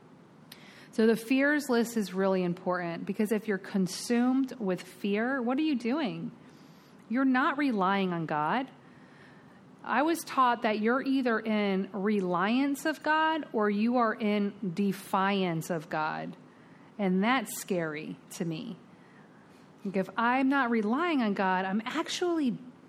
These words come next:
defying him. How crazy is that?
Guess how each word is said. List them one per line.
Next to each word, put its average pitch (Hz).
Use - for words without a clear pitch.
defying 240
him. 151
How 359
crazy 240
is 165
that? 139